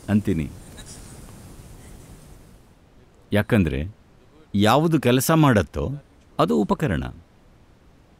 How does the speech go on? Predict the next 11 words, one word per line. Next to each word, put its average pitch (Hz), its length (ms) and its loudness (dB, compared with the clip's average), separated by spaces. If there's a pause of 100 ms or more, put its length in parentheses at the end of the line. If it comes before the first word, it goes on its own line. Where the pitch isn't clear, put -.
(880)
ಅದು 139 260 2
ನೀವು 120 480 4 (420)
ಬರೀ 143 180 4
ಆನಂದಿಸಬಹುದಾದ 127 1040 4
ಕಲಾಕೃತಿ 107 600 0
ಅಲ್ಲ, 76 220 0 (540)
ಅದೊಂದು 190 360 2
ಉಪಕರಣ, 185 440 -2 (440)
ಅದು 147 160 -2
ಕೆಲಸ 160 340 0
ಮಾಡತ್ತೆ. 113 520 0